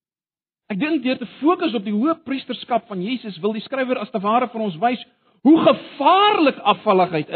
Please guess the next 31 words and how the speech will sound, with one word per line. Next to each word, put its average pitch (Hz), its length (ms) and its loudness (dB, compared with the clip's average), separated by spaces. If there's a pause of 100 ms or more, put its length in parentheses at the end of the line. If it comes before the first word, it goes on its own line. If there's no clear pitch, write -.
is 294 100 -4 (240)
aan 160 120 -8
die 170 100 -6
een 185 160 -6
kant, 220 160 -4 (260)
maar 254 220 4
ook 339 160 4
hoe 294 240 6
dwaas 330 460 2 (100)
afvalligheid 220 560 0
is. - 120 -20 (1600)
Dis 330 100 -6
nie 370 120 -10
net, 277 180 -8 (420)
dis 285 80 -10
nie 339 120 -4
net 233 100 -10
gevaarlik 277 400 0
nie, 262 140 -6
dis 143 100 -12
dwaas 440 560 -10
om 226 240 -4
afvallig 185 400 -4
te 160 100 -12
word 135 240 -8 (320)
in 247 80 -2
die 247 140 -2
lig 359 160 0 (180)
van 180 220 -6
wie 208 180 -12
Jesus 220 460 -6